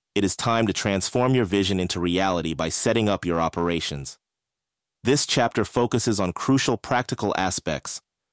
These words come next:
ranging from selecting your location to establishing your food safety plan.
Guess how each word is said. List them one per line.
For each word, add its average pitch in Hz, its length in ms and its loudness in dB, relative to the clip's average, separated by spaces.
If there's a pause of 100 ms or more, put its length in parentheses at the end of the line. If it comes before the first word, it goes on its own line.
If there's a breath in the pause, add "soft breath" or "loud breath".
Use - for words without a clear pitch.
(120)
ranging 120 380 2
from 104 180 0
selecting 110 540 2
your 104 100 4
location 123 720 0 (320)
to 110 120 2
establishing 110 640 2
your 90 140 0
food 104 340 2
safety 90 440 -2
plan. 80 420 -6